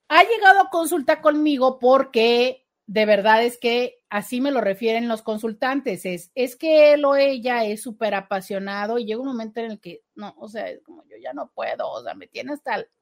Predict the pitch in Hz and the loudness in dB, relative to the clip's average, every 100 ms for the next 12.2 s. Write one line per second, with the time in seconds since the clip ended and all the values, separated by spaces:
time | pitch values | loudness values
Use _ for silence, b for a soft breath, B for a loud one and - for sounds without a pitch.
0 | _ - 320 - _ _ 202 202 285 - | _ -14 -14 -14 _ _ -2 0 0 -2
1 | - 233 269 277 - 320 311 190 190 185 | -2 0 2 2 4 4 4 2 0 4
2 | 233 254 339 392 B B _ - 220 220 | 6 8 6 4 B B _ 2 2 2
3 | 247 233 247 233 220 240 240 302 - 240 | 0 -2 -2 0 2 2 2 0 0 -2
4 | 220 196 185 175 175 285 359 302 185 - | 0 -2 -2 -4 -4 -2 -2 -4 -12 -14
5 | _ - 320 427 440 403 403 403 359 311 | _ 0 2 2 0 -2 -2 -4 -2 0
6 | 302 311 247 196 214 233 262 240 254 240 | 2 2 -2 -2 0 0 -2 -6 -2 -2
7 | 240 254 226 185 180 170 208 190 226 220 | -2 -4 -4 -8 -10 -10 -10 -4 -6 -6
8 | - 160 185 214 214 185 185 190 175 170 | -10 -8 -8 -6 -6 -8 -12 _ -12 -10
9 | 160 214 190 160 185 - b b b 208 | -8 -8 -8 -6 -6 -6 b b b -2
10 | 185 233 262 277 226 - 220 254 262 277 | 2 2 4 4 2 0 0 4 6 6
11 | 285 214 233 233 240 247 240 185 185 220 | 6 0 -2 -2 -2 -2 -2 -4 -4 -8
12 | - 160 | -10 -16